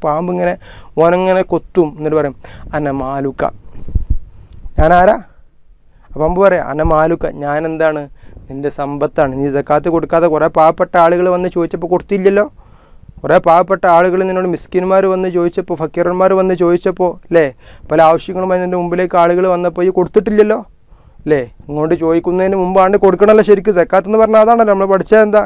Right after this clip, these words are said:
സക്കാത്ത് എന്നുള്ളത്? നമ്മുടെ ഔദാര്യമല്ല, പാവപ്പെട്ടവൻ്റെ അവകാശം എന്നാണ് നമ്മൾ പഠിച്ചത്. അത് അവനക്ക് എത്തിച്ചു കൊടുക്കണം, അല്ലേ? ആ സക്കാത്ത് കൊടുക്കാഞ്ഞാൽ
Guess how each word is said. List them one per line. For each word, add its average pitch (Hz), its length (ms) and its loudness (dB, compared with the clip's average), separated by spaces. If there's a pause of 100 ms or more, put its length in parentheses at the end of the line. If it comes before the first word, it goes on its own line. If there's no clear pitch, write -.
(580)
സക്കാത്ത് 156 560 2
എന്നുള്ളത്? 185 380 0
നമ്മുടെ 175 260 -2 (100)
ഔദാര്യമല്ല, 185 480 2 (280)
പാവപ്പെട്ടവൻ്റെ 156 640 0
അവകാശം 160 340 2
എന്നാണ് 170 140 0
നമ്മൾ 175 200 -2
പഠിച്ചത്. 165 300 -2 (560)
അത് 147 140 -4
അവനക്ക് 170 260 0
എത്തിച്ചു 202 380 -2
കൊടുക്കണം, 180 340 2 (880)
അല്ലേ? 156 220 -2 (1800)
ആ 160 40 4 (220)
സക്കാത്ത് 147 640 -4 (400)
കൊടുക്കാഞ്ഞാൽ 139 680 -6